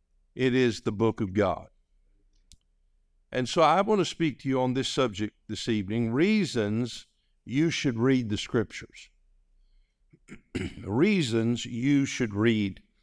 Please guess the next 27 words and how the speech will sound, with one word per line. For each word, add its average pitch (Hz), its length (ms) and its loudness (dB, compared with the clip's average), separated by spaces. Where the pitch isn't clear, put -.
the 110 80 -4
Scriptures. - 720 -4
Now, 127 100 2
I'm 135 120 4
gonna 185 140 4
give 165 200 0
you 127 80 0
seven 135 680 0
in 120 220 -2
this 123 380 -2
message, 117 640 -4
and 139 160 0
I 139 60 4
want 175 300 4
you 160 100 0
to 156 120 2
understand 143 600 0
that 120 220 -4
these 147 300 0
are 120 80 0
by 117 200 2
no 135 240 2
means 120 400 0
exhaustive. 104 680 -2
In 147 140 0
other 156 180 4
words, 131 480 -2